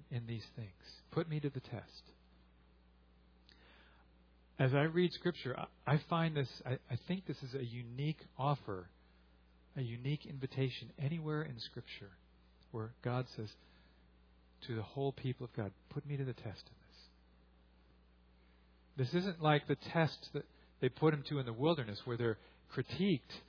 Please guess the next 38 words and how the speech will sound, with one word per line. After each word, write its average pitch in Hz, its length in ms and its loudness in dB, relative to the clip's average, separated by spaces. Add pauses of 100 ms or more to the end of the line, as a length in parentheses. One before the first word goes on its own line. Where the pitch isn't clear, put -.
(320)
for 123 320 4 (400)
refusing 160 720 2
to 135 80 4
believe 160 320 8
that 127 100 2
he 123 100 0
would 127 220 6
provide 135 560 8 (560)
water 139 360 8 (120)
for 113 160 2
them 104 160 -2
when 110 100 -6
they 113 80 -2
were 113 140 0
thirsty 139 420 -2
or 95 100 -4 (100)
food 147 260 0
for 107 60 -6
them 101 180 -4
when 104 80 -10
they 107 100 -4
were 101 80 -6
hungry. 117 280 -2
That 147 180 8
was 165 120 6
a 143 120 6 (320)
test 156 280 6
of 131 120 4 (280)
unbelief. 147 520 8
He's 180 280 2
saying, 147 300 4 (600)
"Trust 156 440 2
me 107 100 -4
in 87 140 -8 (100)
this. - 1300 -16
Can 175 180 4
you 175 180 2
believe 151 720 8